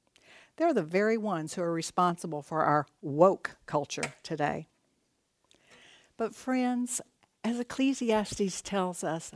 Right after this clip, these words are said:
there is nothing new under the sun. The sixties certainly was not the first time that sinful man spat in the face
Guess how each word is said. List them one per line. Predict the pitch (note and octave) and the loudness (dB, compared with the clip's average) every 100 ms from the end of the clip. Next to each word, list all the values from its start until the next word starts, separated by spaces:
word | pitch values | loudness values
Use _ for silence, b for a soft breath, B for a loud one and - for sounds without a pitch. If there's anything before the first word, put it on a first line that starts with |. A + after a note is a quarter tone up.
| - | -2
there | A3+ A3 | -2 0
is | D#3+ D#3 - | -2 -4 -6
nothing | D#3+ E3+ F3+ F3 - F#3 F#3 F#3+ - | -6 -2 -2 -2 -6 -6 -6 -8 -8
new | D#3+ D#3+ C#3+ C#3+ E3 _ | -2 0 0 -4 -10 _
under | C#3 C#3+ C#3+ | -4 -2 -4
the | D#3 D#3 | -6 -8
sun. | - - - D#3+ - _ _ _ _ _ _ _ b b b b b b b b b _ _ _ _ _ _ - | -10 -12 -14 -18 -20 _ _ _ _ _ _ _ b b b b b b b b b _ _ _ _ _ _ -2
The | |
sixties | F3+ - C4 - C#4 B3+ - | 2 8 6 6 2 2 4
certainly | C4+ A#3+ E3 E3+ | 4 4 2 0
was | E3 G3 | 0 0
not | F3 - | 0 0
the | - | -4
first | - F#3+ - - | 0 0 0 -4
time | F#3+ D#3 D3+ D2+ D#3 _ _ _ | -2 -2 -2 -6 -14 _ _ _
that | - F3 | -2 0
sinful | - F#3 E3+ - A3 | 2 0 0 0 -2
man | G3+ D3+ D3 D3+ | 0 -4 -4 -8
spat | - - F3+ D3+ - - - - | -6 -4 2 2 2 -12 -18 -12
in | D#3+ D3+ | -8 -8
the | C#3+ | -6
face | D#3+ D3 C#3 - | -4 -4 -4 -10